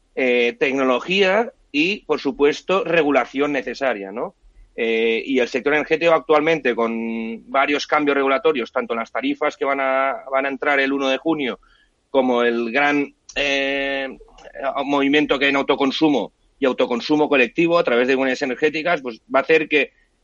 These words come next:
que sea completamente necesario digitalizar este sector, porque el que, el que no se digitalice,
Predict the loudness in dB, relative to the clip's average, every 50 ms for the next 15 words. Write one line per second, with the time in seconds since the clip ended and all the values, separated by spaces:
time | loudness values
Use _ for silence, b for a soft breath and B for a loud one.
0 | _ _ _ _ _ 0 0 0 0 -2 0 4 4 4 4 4 2 0 2 0
1 | 0 2 2 2 2 2 0 0 -2 -4 -4 -4 -6 -8 -8 -4 -4 -4 0 0
2 | 0 0 -2 -4 -6 -6 -4 -4 -4 -4 -2 -2 -2 -2 -2 -4 -4 -4 -6 -6
3 | -4 -4 -4 -4 -4 -6 -8 -6 -4 -4 -4 -2 -4 -4 -6 -4 -4 -6 -6 -6
4 | -6 -6 -6 -6 -6 -4 -6 -4 -2 -2 -2 -2 0 0 0 0 -2 -4 -6 -4
5 | -2 -2 -2 0 0 -2 -2 -2